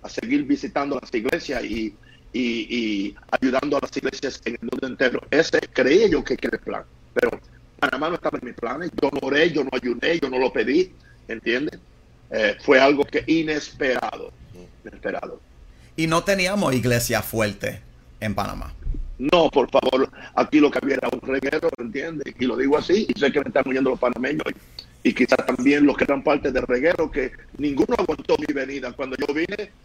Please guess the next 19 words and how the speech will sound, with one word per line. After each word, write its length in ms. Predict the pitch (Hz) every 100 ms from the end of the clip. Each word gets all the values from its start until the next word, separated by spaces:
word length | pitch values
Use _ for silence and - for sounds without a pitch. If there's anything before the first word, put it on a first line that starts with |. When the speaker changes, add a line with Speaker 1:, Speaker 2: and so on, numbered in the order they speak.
| - -
Speaker 1:
y 100 | - -
vieron 360 | 127 165 170 170
la 60 | 147
rectitud, 520 | - - 139 160 185 -
que 120 | 131
esto 320 | - - - 156
no 80 |
era, 180 | 147 127 - - - -
que, 220 | 151 135 - - -
que 120 | 160
esto 220 | 156 - 147
no 100 | 151
era 120 | 151
lo 80 | 147
mismo, 280 | 220 196 151
porque 220 | - -
ellos 120 | 180 -
simplemente 540 | 175 175 160 180 -
aquí 220 | - 160